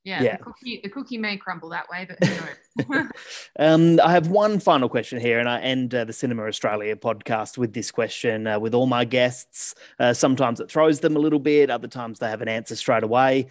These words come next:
Speaker 2: Um, but have you seen any Australian films lately that have stood out for you that, that you've really enjoyed?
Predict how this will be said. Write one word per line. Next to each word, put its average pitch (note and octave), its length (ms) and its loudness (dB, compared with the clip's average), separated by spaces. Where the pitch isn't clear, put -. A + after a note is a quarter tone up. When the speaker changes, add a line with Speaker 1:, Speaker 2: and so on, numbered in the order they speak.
Speaker 2:
Um, B2+ 240 -2
but C#3 120 0
have D3 180 -2
you C#3+ 60 -4
seen D3+ 260 0
any D3 200 0
Australian C#3 560 -4
films C#3 360 -2
lately C#3 300 -2
that C3 140 -4
have B2 100 -10
stood C#3 200 -8
out C3+ 220 -4
for C#3 80 -6
you C#3 160 0
that, B2 220 -4
that C3+ 120 -4
you've B2+ 160 -6
really C3 220 0
enjoyed? B2+ 400 -4